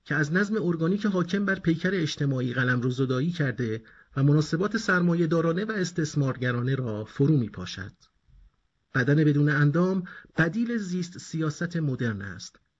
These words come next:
یا به عبارتی یک زیست مقاومت برای آزادسازی میل، بدن و حیات. در واقع بدن بدون اندام رویکردی سیاسی است که هدف آن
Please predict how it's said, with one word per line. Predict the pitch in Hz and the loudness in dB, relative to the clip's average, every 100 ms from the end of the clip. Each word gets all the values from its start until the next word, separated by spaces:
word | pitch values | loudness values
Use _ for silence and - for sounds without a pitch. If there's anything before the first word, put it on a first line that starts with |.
| - | -6
یا | 135 | -2
به | 131 | -2
عبارتی | 127 120 131 151 175 175 - - - | -2 -2 -2 -2 0 -2 -4 -18 -4
یک | 208 160 | -2 0
زیست | 139 147 - | 2 2 2
مقاومت | 151 151 151 151 175 208 208 - - _ | 2 4 2 2 2 0 -2 -12 -20 _
برای | 143 143 220 233 | 2 4 4 2
آزادسازی | 185 165 156 - 135 127 131 | 0 -2 -4 -2 -2 0 0
میل، | 117 120 117 120 - _ - _ _ | 0 0 -2 -4 -8 _ -20 _ _
بدن | 135 131 151 151 156 147 | -2 2 2 2 -2 -4
و | 120 | -4
حیات. | 113 107 110 - _ - - _ _ _ _ _ _ _ _ _ _ _ _ - | -2 -4 -6 -10 _ -20 -20 _ _ _ _ _ _ _ _ _ _ _ _ -6
در | 117 | -4
واقع | 117 117 147 156 | -2 0 0 0
بدن | - 147 165 190 | 2 4 4 4
بدون | 185 175 165 | 2 2 2
اندام | 147 143 139 135 139 - - | 2 2 2 0 -4 -10 -2
رویکردی | 156 170 175 190 196 202 | 2 2 2 -2 0 -2
سیاسی | - 175 160 - 165 | -2 0 2 0 -4
است | 156 - | -6 -6
که | 151 | -2
هدف | 143 190 202 | 0 0 -2
آن | 180 156 | -2 -2